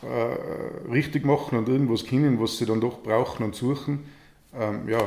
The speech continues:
ist natürlich schon eine coole, glückliche Situation, muss man so sagen.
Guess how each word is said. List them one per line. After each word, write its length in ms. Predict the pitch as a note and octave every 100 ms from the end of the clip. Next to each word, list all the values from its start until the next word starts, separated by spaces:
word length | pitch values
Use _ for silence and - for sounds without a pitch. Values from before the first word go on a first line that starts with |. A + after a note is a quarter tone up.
| F2+ - -
ist 120 | -
natürlich 300 | G#2+ A2 G2+
schon 160 | - A2
eine 80 | - - - -
coole, 300 | - D3+ E3+
glückliche 480 | A#2+ C#3 - A2 A2+
Situation, 580 | A2 - G#2+ G#2+ G#2 F#2 - -
muss 160 | G2+ F#2+
man 80 | F#2+
so 100 | G2
sagen. 220 | G2